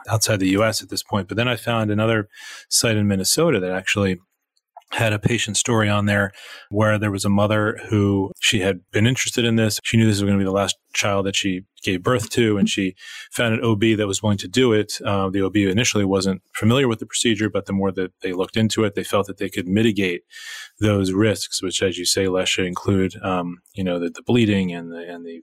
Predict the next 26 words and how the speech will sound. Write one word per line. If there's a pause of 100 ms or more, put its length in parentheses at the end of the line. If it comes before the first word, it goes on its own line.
(140)
mother's
hands
in
the
sterile
field, (560)
um,
and,
uh,
that
they
felt
that
they
could
manage
that
risk
and,
and
honor
the
mother's
wishes. (500)
And,
uh,